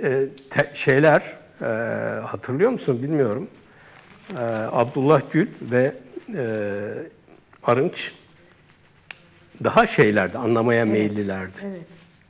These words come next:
Speaker 1: Yani bu olan biteni bir anlamaya çalışalım gibi
Speaker 2: Ha,
Speaker 1: şeyler.
Speaker 2: oralardan araları bozuldu
Speaker 1: Anında
Speaker 2: zaten.
Speaker 1: araları bozuldu ve, e, hemen şahinleşme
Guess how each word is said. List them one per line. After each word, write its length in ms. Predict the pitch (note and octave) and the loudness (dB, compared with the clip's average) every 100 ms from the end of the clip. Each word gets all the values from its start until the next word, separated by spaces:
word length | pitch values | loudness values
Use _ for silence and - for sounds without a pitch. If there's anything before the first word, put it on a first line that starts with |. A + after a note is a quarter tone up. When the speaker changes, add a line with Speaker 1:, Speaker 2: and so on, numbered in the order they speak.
| - | -10
Speaker 1:
Yani 320 | G#2 F#2+ F#2 F#2+ - _ _ _ | -8 -6 -10 -16 -20 _ _ _
bu 140 | A#2+ B2+ | -8 -2
olan 300 | A#2 A#2 A2 | 0 0 -2
biteni 280 | A2 A#2+ | -2 -2
bir 60 | B2 | 0
anlamaya 460 | A#2+ A#2+ A#2 A#2+ A#2+ | 0 0 0 -2 -2
çalışalım 640 | B2 A#2 A2+ A#2+ A#2 C#3+ - | -6 -6 -4 -4 -4 -6 -10
gibi 280 | A2 G#2 A2 | -8 -4 -4
Speaker 2:
Ha, 100 | A2 | -4
Speaker 1:
şeyler. 320 | A2+ A2 A#2 | -2 2 2
Speaker 2:
oralardan 340 | D4+ C#4+ A#3 G#3+ | 2 -2 -6 -6
araları 400 | G3 G3 F#3+ F3+ | -6 -6 -6 -8
bozuldu 240 | F3+ F#3 | -8 -2
Speaker 1:
Anında 520 | D3+ E3+ F#3 D#3+ C#3+ | 4 4 6 4 4
Speaker 2:
zaten. 120 | D#3+ C3+ | 4 4
Speaker 1:
araları 400 | A#2+ A#2+ A#2+ A2 | 2 0 -2 -4
bozuldu 520 | A2+ A2+ A2+ C#3+ F#3+ | -4 -4 -6 -2 0
ve, 280 | C3 B2 D3 C4+ | 0 0 -4 -6
e, 60 | C3 G#2+ G#2 A2 B3 F4 - - | -6 -6 -8 -10 -12 -12 -14 -8
hemen 240 | - A#2 | -4 -2
şahinleşme 920 | A2+ - A2+ A#2 A#2 A#2 - A#2 A2 | 0 4 4 4 2 0 -2 -4 -4